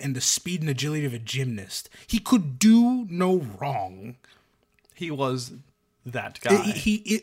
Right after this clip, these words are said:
Speaker 1: he, if you look at a family portrait of the Emperor and his kids, two people will stick out basically immediately. The Emperor and Sanguinius. You can just, you can see them in every lineup every single time because they just reek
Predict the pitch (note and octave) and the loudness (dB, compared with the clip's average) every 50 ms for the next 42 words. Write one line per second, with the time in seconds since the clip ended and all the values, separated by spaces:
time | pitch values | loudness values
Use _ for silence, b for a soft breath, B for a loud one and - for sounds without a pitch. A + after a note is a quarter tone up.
0 | - - G#3 G#3 A3 F#3+ - - G#3+ G#3+ B3+ C4+ - C#4 B3 - - - - - | -6 -4 -4 -4 -4 -4 -4 -2 2 2 2 2 0 -2 -4 -4 -4 -2 2 2
1 | G3 F3+ F#3 F#3 F#3 - - - C3 B2+ C3 - - F#3 G3 F#3+ b b b b | 4 4 2 0 -2 -4 -6 -6 -6 -4 -4 -4 -2 -4 -4 -4 b b b b
2 | b b b b _ C#3+ C#3 C3 B2 B2 b b b b - B2+ B2+ B2 B2 C#3 | b b b b _ -6 -6 -6 -6 -8 b b b b -10 -6 -4 -4 -4 -4
3 | C3+ - D3+ D#3 E3+ F3+ F3+ F3+ - B2 A#2 A#2 A#2 - - - - A#2+ C3+ F#3 | -2 -2 -2 -2 -2 -2 -6 -6 -8 -8 -6 -6 -8 -8 -8 -8 -6 -4 -4 -4
4 | F#3 F3 - - b b b b b _ _ - C4+ D4 - - B3 A#3 - B3+ | -4 -6 -8 -8 b b b b b _ _ 4 6 6 6 6 4 4 4 4
5 | A#3 G3 D#3 - - - - F#3+ - G3 F3+ D#3+ - B2 - - A3+ A3+ - - | 4 4 4 4 2 2 2 4 4 4 4 2 2 -4 2 4 6 6 6 4
6 | G3+ - G#3 E3+ C3+ C3+ B2+ G#2 F2+ F2 F2+ F#2 F2+ b b b _ B2 C3 D#3 | 2 2 0 0 0 -2 -2 -4 -6 -8 -10 -12 -16 b b b _ 4 6 6
7 | G#3+ G3 - G#3+ G#3+ A3 A3 - C#3+ C#3+ C#3 - C#3+ B2+ B2+ - - A2+ G2+ F2 | 6 8 8 6 6 6 4 2 -2 -4 -2 -2 -2 -4 -2 -2 -2 -4 -4 -8
8 | E2 F#2+ - - - - - _ _ _ _ _ _ _ _ _ _ - - - | -12 -12 -12 -12 -12 -12 -16 _ _ _ _ _ _ _ _ _ _ -20 -20 -20
9 | _ _ _ _ _ _ _ _ _ _ _ _ _ _ A#3 G#3 F#3 F#3+ G#3 - | _ _ _ _ _ _ _ _ _ _ _ _ _ _ -4 4 6 6 6 8
10 | A#3 A3 G3+ - A#3 A3 - B B B B - F#3+ G#3+ - G#3 G3 F#3 - - | 8 6 6 6 4 2 2 B B B B -2 -2 0 4 4 4 6 6 6
11 | B3+ A#3+ F3 C3 A#2+ B2 - _ - G3+ F#3+ F#3+ G3 F#3+ F3 D#3 D3+ D3 C#3+ C#3 | 6 4 4 2 -2 -4 -2 _ 4 4 6 4 0 -4 -4 -4 -4 -4 -4 -6
12 | - _ - E3 E3 D#3+ - - D#3 C#3+ C#3 C3+ B2+ A2 G2+ G#2 C3 - D3 C3+ | -6 _ -6 -6 -4 -4 -6 -4 -4 -6 -6 -6 -8 -10 -10 -10 -8 -6 -6 -4
13 | D3 C#3 C3 - - b b b b b _ B2+ C3+ C3+ C#3 C#3+ F3 A#3+ A3+ F#3 | -4 -4 -4 -4 -6 b b b b b _ -6 -4 -2 2 6 8 8 6 6
14 | - - - - - - | 0 -6 -8 -8 -8 -8